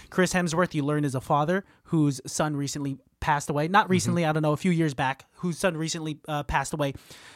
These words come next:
Speaker 1: uh, at six years of age from lymphoma. And so now there's a little bit more depth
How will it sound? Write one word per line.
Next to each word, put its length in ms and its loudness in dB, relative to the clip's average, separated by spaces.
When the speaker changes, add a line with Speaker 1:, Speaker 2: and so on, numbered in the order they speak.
Speaker 1:
uh, 240 0
at 160 -4
six 200 0
years 120 2
of 100 -2
age 240 -4
from 240 -2
lymphoma. 680 -4
And 160 -2
so 260 0
now 460 4
there's 160 0
a 60 -2
little 200 0
bit 160 -2
more 220 -2
depth 480 -6